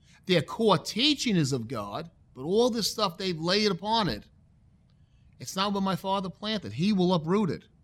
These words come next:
"Let them alone. They are blind leaders of the blind. And if the blind leads the blind,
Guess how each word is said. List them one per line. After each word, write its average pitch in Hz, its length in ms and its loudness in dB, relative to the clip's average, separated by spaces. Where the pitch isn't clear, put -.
"Let 208 240 4
them 240 160 6
alone. 202 580 6
They 151 100 4
are 131 160 6
blind 196 800 4
leaders 170 800 4
of 147 180 -6
the 143 80 -4
blind. 123 600 -2
And 123 140 -4
if 123 100 -4
the - 60 -12
blind 196 840 4
leads 160 440 2
the 165 100 -2
blind, 113 640 0